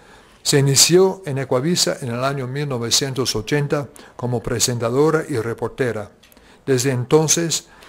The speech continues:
y con intervalo de tres años que le,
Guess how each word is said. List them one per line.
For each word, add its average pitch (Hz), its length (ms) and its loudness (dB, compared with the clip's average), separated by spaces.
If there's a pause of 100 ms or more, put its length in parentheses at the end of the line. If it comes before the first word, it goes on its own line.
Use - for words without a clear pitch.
(480)
y 135 120 -4
con 131 180 2
intervalo 143 580 0
de 120 180 -2
tres 151 360 0
años 151 480 -2 (480)
que 127 140 -2
le, 117 180 -6